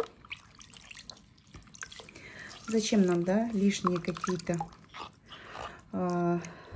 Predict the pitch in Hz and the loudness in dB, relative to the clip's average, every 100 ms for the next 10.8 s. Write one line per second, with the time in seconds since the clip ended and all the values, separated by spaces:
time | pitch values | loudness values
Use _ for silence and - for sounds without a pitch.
0 | - - - - - 220 214 208 214 208 | -6 -6 -20 -20 0 4 6 6 8 8
1 | 196 190 185 202 240 208 180 180 - - | 8 8 6 6 6 6 4 0 -4 -6
2 | - - - 208 220 208 196 185 185 196 | -6 -8 2 6 6 6 6 6 6 4
3 | 202 180 - - - - - - - - | 4 0 -4 -14 -14 -14 -14 -12 -12 -12
4 | - - - - - - - - - - | -12 -14 -16 -18 -18 -16 -8 -6 -6 -4
5 | 196 196 208 190 - - 180 196 180 170 | -2 0 -2 -4 -6 -4 4 4 6 2
6 | 165 170 - - - - - - - 202 | 0 -4 -14 -20 -20 -18 -6 -6 2 6
7 | 190 202 233 285 214 190 175 190 - - | 8 8 6 2 4 4 4 -4 -6 -16
8 | - - - - - - - - 220 214 | -20 -20 -20 -16 -14 -12 -10 0 0 4
9 | 202 214 208 208 208 - 202 - 208 196 | 4 4 6 2 4 2 2 4 4 4
10 | - - 170 - 170 170 165 | 2 0 2 0 0 -2 -2